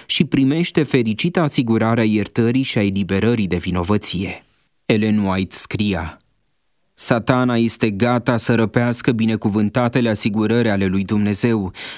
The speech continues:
El dorește să ia din suflet orice licărire de nădejde și orice rază de lumină. Dar nu trebuie să îngădui să facă acest lucru."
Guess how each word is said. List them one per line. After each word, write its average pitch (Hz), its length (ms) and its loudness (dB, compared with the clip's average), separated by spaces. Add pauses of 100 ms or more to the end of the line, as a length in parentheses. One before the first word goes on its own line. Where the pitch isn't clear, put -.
(120)
El 147 240 0
dorește 143 480 0
să 165 160 0
ia 139 180 2
din 135 200 0
suflet 135 540 -2
orice 160 420 0
licărire 135 640 0
de 95 140 -2
nădejde 104 640 -2 (200)
și - 200 -4
orice 170 380 0
rază 110 380 0
de 85 140 -4
lumină. 85 600 -4 (560)
Dar 113 240 0
nu 113 240 0
trebuie 90 440 -2
să 85 160 0
îngădui 95 540 -2
să - 180 -2
facă 85 320 -4
acest 85 320 -2
lucru." 87 440 -6